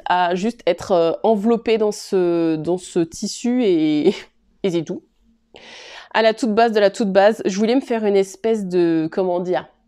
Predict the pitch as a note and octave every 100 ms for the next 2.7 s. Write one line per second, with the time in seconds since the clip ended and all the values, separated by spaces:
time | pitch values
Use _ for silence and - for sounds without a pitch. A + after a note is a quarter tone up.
0 | _ F#3 F#3 F#3 G#3+ G3 F3+ F3+ - E3
1 | - C4 - E4+ E4+ G4 - - G3 -
2 | D#3+ - E3+ E3+ D#3 D3